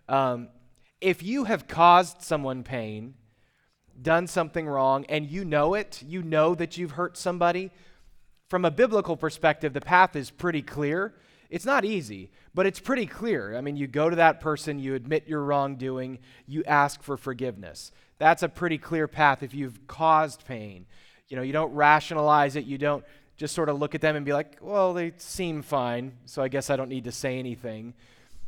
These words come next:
You're supposed to actually ask forgiveness. And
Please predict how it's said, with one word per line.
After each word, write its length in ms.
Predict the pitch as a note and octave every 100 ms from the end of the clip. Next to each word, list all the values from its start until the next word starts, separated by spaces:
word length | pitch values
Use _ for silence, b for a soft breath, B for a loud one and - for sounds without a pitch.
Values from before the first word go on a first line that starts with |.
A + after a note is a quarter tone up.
| b -
You're 120 | D3
supposed 460 | E3+ E3+ E3 D#3+
to 80 | D#3+
actually 600 | C3 D3 - E3 C#3+ C#3
ask 240 | B2+ C3+ -
forgiveness. 640 | C#3 B2+ E3 B2+ G2+ -
And 160 | C3+